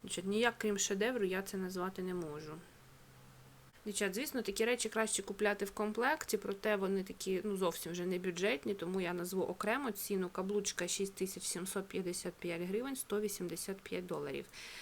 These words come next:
І сережки — шість тисяч п'ятсот сімдесят гривень, сто вісімдесят доларів. Ну, і мінус знижка, порахуйте, на цьому комплекті дуже класна буде вигода.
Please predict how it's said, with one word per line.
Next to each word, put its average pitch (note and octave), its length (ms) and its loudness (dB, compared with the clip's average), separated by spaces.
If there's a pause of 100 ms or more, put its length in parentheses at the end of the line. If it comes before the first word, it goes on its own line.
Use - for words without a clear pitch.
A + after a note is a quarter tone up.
(160)
І G#3 140 0
сережки — A3+ 520 0
шість G3+ 240 0
тисяч F#3+ 280 -2
п'ятсот F#3 380 -2
сімдесят F3+ 520 -2
гривень, C4 360 -2
сто - 240 -2
вісімдесят E3 680 -2
доларів. C3+ 640 -6 (720)
Ну, C4 180 -2
і F3+ 100 0
мінус F#3+ 300 2
знижка, G#3+ 380 -2
порахуйте, F#3+ 580 0
на E3+ 120 -4
цьому E3+ 220 -4
комплекті D#3+ 520 -4
дуже E3 220 -6
класна D#3 400 -6
буде E3 340 -4 (400)
вигода. D3+ 480 -4